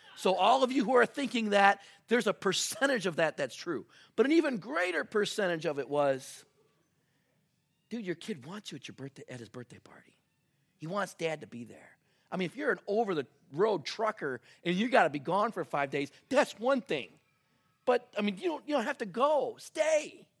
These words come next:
And I remember just thinking to myself, you know, these are the kinds of things that be-, can begin to develop the bitterness. When we begin to choose our time. And he looked at me and he said, "You know what? My dad was never at any of my stuff.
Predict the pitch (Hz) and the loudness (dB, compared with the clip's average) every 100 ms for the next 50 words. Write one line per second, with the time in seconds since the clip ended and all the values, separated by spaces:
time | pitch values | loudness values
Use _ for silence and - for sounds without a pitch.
0 | _ _ _ _ _ _ _ - 175 175 | _ _ _ _ _ _ _ -4 0 2
1 | 226 233 170 180 240 233 196 165 185 180 | 0 -2 -4 -8 -12 -12 -10 -10 -10 -8
2 | 175 - - _ 262 269 240 208 - 214 | -8 -8 -20 _ -8 -6 -8 -8 -10 -10
3 | 202 170 135 196 180 147 - - 180 175 | -10 -10 -8 -6 -6 -8 -16 -4 -2 -2
4 | 170 175 165 151 220 208 - _ 196 156 | -2 -4 0 2 2 0 -6 _ -6 -2
5 | 127 185 196 156 - 190 196 170 - - | 4 4 4 -4 0 2 2 -2 -14 -18
6 | - - - - _ _ _ 147 147 175 | -18 -18 -20 -20 _ _ _ -8 -4 -2
7 | 185 160 - _ _ _ _ _ _ - | 0 -2 -4 _ _ _ _ _ _ -10
8 | 196 175 160 143 165 151 135 143 185 175 | -8 -4 -6 -4 -6 -4 -6 -8 -8 -8
9 | 151 139 151 135 135 160 156 160 165 _ | -8 -10 -10 -10 -10 -10 -8 -10 -12 _
10 | _ _ _ _ _ _ _ 220 240 160 | _ _ _ _ _ _ _ -18 -14 -12
11 | 143 117 123 139 131 131 139 101 117 180 | -12 -12 -10 -8 -8 -8 -10 -12 -14 -16
12 | - 101 120 | -16 -16 -16